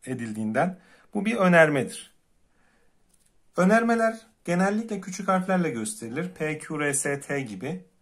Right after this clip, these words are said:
Bu önermeyi şöyle ifade edeceğiz. Başına P, iki nokta getirerek bu doğru bir önerme olacak. Diyelim ki bir ifade alalım. Nasılsın? Arkadaşlar nasılsın? Soru cümleleri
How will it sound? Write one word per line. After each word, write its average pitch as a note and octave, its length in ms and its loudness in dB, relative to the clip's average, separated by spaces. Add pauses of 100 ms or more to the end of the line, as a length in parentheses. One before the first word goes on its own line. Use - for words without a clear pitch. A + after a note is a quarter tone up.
(180)
Bu G#3+ 120 0
önermeyi D#3 360 2
şöyle F3 260 -4
ifade G#2+ 360 -8
edeceğiz. C3 440 -6 (260)
Başına D3 380 -6
P, F3 380 -4 (160)
iki D#3+ 220 -8
nokta E3 540 -2 (300)
getirerek D#3 680 -4 (340)
bu E3 420 -6 (320)
doğru D3+ 320 -2
bir E3 80 -4
önerme B2+ 380 -2
olacak. F#2 300 -8 (840)
Diyelim A#3 260 0
ki F#3+ 180 -2
bir G3 240 -2 (960)
ifade F3 380 2
alalım. A2+ 300 -4 (200)
Nasılsın? E3+ 640 -2 (2750)
Arkadaşlar F#3+ 540 0
nasılsın? F#3+ 560 -2
Soru G3 320 -4
cümleleri C#3 680 -2